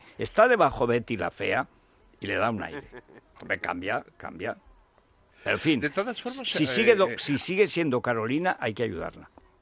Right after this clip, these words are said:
Speaker 2: Sí, sí, sí, sí, sí. Sí, cuentas conmigo para eso. De todas formas, eh,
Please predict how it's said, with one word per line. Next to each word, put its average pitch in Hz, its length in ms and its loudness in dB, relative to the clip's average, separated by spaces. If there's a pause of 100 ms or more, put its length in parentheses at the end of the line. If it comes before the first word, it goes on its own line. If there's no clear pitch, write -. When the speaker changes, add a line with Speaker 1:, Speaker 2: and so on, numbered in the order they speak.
(300)
Speaker 2:
Sí, - 340 -4 (280)
sí, 143 200 -4
sí, 135 160 -6
sí, 131 180 -8
sí. 113 200 -14 (640)
Sí, 170 220 -2
cuentas 190 440 4
conmigo 156 460 2
para 127 220 4
eso. 131 200 -4 (280)
De 131 100 -10
todas 160 180 0
formas, 185 440 -6
eh, 123 340 -4